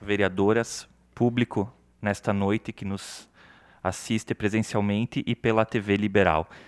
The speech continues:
Quero parabenizar, então, Felipe, pela, ah,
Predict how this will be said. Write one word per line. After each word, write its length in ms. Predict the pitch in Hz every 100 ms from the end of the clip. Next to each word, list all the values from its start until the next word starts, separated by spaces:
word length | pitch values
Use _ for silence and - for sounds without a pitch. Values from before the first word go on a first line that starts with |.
| - - _
Quero 180 | - 107
parabenizar, 720 | - 107 104 107 107 101 98 117
então, 300 | - 110 120
Felipe, 440 | - 107 107 110
pela, 540 | - 101 98 92 87 - _ _ _ -
ah, 240 | 95 90